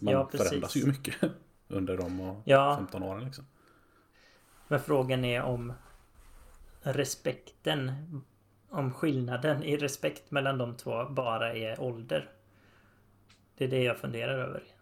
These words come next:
Speaker 1: Nej, alltså det, men det, det är ju klart. Men men det är ju så att Joel har varit kapten i tio år nu. Då, då är det klart
Speaker 2: Mm.
Speaker 1: att säger han någonting så då, då håller ju man käften och lyssnar liksom.
Speaker 2: Ja.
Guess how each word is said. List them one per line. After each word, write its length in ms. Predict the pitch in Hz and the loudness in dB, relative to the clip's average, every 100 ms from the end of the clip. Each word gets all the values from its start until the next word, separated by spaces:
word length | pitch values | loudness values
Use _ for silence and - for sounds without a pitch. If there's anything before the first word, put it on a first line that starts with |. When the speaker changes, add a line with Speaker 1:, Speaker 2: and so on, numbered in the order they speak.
| _ _ _ _ _ - | _ _ _ _ _ -10
Speaker 1:
Nej, 520 | - - 135 123 - | -8 -6 -4 -4 -6
alltså 220 | - - 87 | -18 -14 -12
det, 200 | 92 - | -10 -4
men 180 | 104 | -4
det, 120 | 95 113 | -4 -4
det 120 | 117 | -2
är 40 | |
ju 60 | 165 | 0
klart. 340 | - - - | -2 -4 -6
Men 320 | - 104 95 - - - - - - - | -2 0 -2 -8 -20 -20 -20 -20 -20 -6
men 140 | 110 | -2
det 60 | 98 | 0
är 20 | |
ju 200 | 101 117 | 0 0
så 60 | 110 | 0
att 120 | 90 | 0
Joel 260 | 95 101 131 | -2 0 -2
har 80 | |
varit 140 | 113 - | -2 -4
kapten 320 | 101 131 120 | -4 -2 -2
i 40 | |
tio 340 | - 110 98 95 | -2 -4 -2 -4
år 220 | 101 151 | 0 0
nu. 120 | 113 - - _ | -2 -8 -20 _
Då, 420 | 113 110 110 107 110 | -8 -6 -4 -6 -4
då 100 | 110 | -2
är 40 | |
det 100 | 135 | 0
klart 200 | 143 90 92 | 2 0 -2
Speaker 2:
Mm. 40 | |
Speaker 1:
att 340 | - - - - _ _ _ _ _ | -8 -12 -14 -18 _ _ _ _ _
säger 300 | - 98 107 | -4 0 4
han 220 | 120 95 | 4 4
någonting 440 | 98 135 139 90 98 | 2 0 -2 -6 -8
så 280 | 101 95 92 | -4 -4 -4
då, 200 | 101 95 | -2 0
då 120 | 95 98 | 2 0
håller 220 | 98 92 | 0 -4
ju 60 | 98 | -4
man 100 | 98 | -4
käften 320 | 98 - 92 | -6 -8 -8
och 60 | |
lyssnar 280 | 98 - 113 | -6 -6 -2
liksom. 240 | 151 147 - - _ _ _ - _ - | -2 -2 -8 -18 _ _ _ -20 _ 2
Speaker 2:
Ja. 240 | 160 131 | 6 6